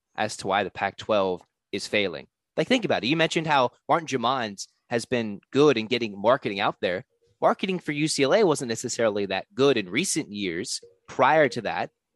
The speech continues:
And it almost, you could say that U C L A and S C are the reason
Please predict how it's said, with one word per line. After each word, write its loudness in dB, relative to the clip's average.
And 0
it 2
almost, 2
you -12
could -4
say 2
that -2
U -4
C -4
L 4
A 4
and 0
S 0
C 2
are 2
the 0
reason 0